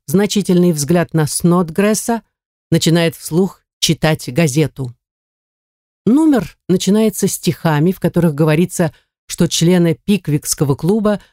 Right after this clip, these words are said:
сошлись с тем, чтоб отпраздновать пятидесятидвухлетнюю годовщину его существования, что все они, слава богу, здоровы и с большим удовольствием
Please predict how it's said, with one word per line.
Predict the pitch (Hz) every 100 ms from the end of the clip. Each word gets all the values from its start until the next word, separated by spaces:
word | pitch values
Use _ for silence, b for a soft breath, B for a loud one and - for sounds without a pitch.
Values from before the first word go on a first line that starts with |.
| b _ _
сошлись | - 202 - 185 175 -
с | -
тем, | - 220 247
чтоб | - 214 - -
отпраздновать | 170 - 196 196 190 185 - _ -
пятидесятидвухлетнюю | 170 202 185 - 185 175 - 175 160 165 160
годовщину | 151 151 147 - 202 185
его | 160 160 180
существования, | - 180 170 - 160 151 139 135 135 127 - _ _ _ _ _
что | - 220
все | 202 - 330
они, | 285 262
слава | 269 202 208 175
богу, | 143 143 147 139 - _ -
здоровы | 127 127 143 160 247 233 220 - _ _ _ _
и | -
с | 147
большим | 165 165 196 180
удовольствием | 170 165 156 220 - 196 185